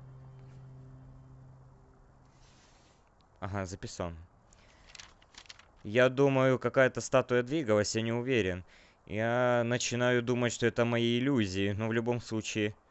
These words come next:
Я общался с бывшим владельцем дома. И спрашивал страшных вещах, что случалось. Он посмотрел на меня с грустным лицом. Подумал: «Ну, ебать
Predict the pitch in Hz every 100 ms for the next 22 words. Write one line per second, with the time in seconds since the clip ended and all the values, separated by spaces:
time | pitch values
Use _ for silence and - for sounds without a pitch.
0 | _ _ _ _ _ 95 120 123 117 117
1 | 90 64 - - _ - 117 120 113 104
2 | - 113 107 104 104 110 - 110 101 98
3 | 104 95 110 92 - 98 98 151 165 95
4 | 87 - _ _ _ _ _ _ _ _
5 | _ _ _ _ _ _ _ _ _ _
6 | _ - 104 - 131 131 123 123 120 -
7 | - - 123 123 - 120 117 113 - -
8 | 98 117 - 123 - 98 - 90 104 87
9 | - - _ _ _ _ _ _ - 104
10 | 113 123 123 120 113 113 110 101 110 -
11 | 101 101 - - 87 80 _ _ _ -
12 | 107 104 110 95 90 135 165 135 127 139